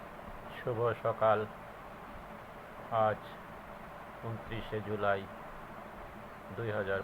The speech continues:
পঁচিশ। এই সকালে আমি রেলওয়ের নারী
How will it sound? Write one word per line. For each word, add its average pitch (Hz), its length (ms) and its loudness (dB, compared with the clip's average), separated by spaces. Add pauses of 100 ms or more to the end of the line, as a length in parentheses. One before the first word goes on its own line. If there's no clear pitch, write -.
পঁচিশ। 92 400 -6 (2000)
এই 131 220 -2
সকালে 139 500 4 (1900)
আমি 113 380 -2 (1900)
রেলওয়ের 127 540 6 (2750)
নারী 123 360 2